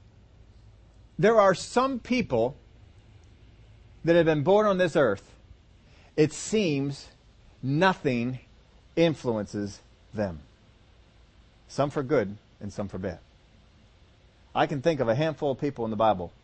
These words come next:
that nothing seemed to influence. Once they got, once they got to a certain point in their life, they got to a place and nothing seemed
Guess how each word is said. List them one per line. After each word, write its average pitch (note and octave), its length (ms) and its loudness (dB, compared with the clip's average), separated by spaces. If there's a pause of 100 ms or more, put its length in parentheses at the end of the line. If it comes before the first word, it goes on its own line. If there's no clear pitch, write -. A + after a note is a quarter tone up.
(220)
that G#2+ 160 -4
nothing A#2 580 -2 (180)
seemed A#2+ 300 -6
to A#2 80 -4
influence. A2 400 -8
Once E3+ 160 -4
they G3+ 100 -2
got, E3+ 220 -2
once F3 160 -8
they G3 80 -6
got F#3 160 0
to E3 80 0
a D3+ 40 0
certain F3+ 240 -4
point F#3 180 -2
in E3+ 60 -8
their E3+ 80 -2
life, A2 280 0 (380)
they D#3 120 2
got F#3 180 -2
to E3+ 120 -4
a D3 40 -2
place D3 280 -2
and C3+ 260 -6
nothing B2 540 -4 (200)
seemed A#2 640 -6